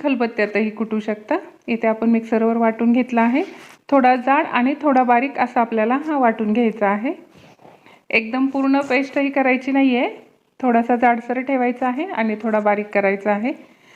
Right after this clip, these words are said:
इकडे तीन चार मिनिट आपली गवार परतून झाकण ठेवून छान वाफ काढून घेतलेली आहे. या वाफेवर आपली गवार थोडीशी शिजली जाते.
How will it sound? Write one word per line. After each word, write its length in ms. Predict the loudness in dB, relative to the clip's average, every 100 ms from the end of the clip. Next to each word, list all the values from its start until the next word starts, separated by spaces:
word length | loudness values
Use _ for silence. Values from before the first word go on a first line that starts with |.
| -20 _
इकडे 260 | -6 0 0 -2 -10 -2
तीन 160 | 2 4
चार 220 | 4 2
मिनिट 300 | 0 0 0
आपली 220 | -2 -2
गवार 300 | 0 2 2
परतून 520 | 0 0 0 0 0 0
झाकण 400 | 0 0 0 2
ठेवून 300 | 2 0 -2 -6 -20 -20 _ -2
छान 160 | 2
वाफ 320 | 4 4 2 -2
काढून 280 | 0 2 2
घेतलेली 420 | 0 0 0 2
आहे. 300 | 2 0 -4 -6 -20 _ _ _ _ _ _ _ _ _ -4
या 120 | 2 4
वाफेवर 460 | 4 2 0 0 0
आपली 300 | -4 -2 0
गवार 280 | 4 2 2
थोडीशी 360 | 2 2 0 -2
शिजली 400 | 0 0 0 2
जाते. 320 | 2 2